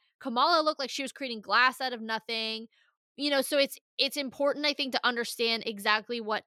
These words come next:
type of powers they all have. And I like that she kind of differentiates, like, what each of them does. I think what I'm thinking then is what happens when you put them together, right? Like, what happens if you put C with physical and all of that? And I think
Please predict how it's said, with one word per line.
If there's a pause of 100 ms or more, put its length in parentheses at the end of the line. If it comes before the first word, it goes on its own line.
type
of
powers
they
all
have. (360)
And
I
like
that
she
kind
of
differentiates,
like,
what
each
of
them
does.
I
think
what
I'm
thinking
then
is
what
happens
when
you
put
them
together,
right?
Like, (240)
what
happens
if
you
put
C
with
physical
and
all
of
that? (320)
And
I
think